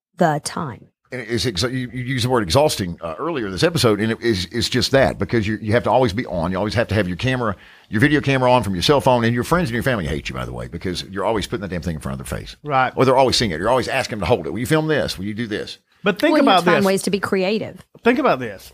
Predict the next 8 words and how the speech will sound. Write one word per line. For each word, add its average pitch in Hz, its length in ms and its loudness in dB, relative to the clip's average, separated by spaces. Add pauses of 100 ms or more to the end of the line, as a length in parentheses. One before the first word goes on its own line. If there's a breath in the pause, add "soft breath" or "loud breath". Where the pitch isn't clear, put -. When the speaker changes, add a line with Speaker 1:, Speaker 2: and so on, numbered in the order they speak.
Speaker 3:
Think 208 140 2
about 220 200 2
how 175 140 4
exhausting 127 840 -2
it 120 180 -6
actually 127 540 -2
is, 127 520 -2 (340 soft breath)
because 151 460 2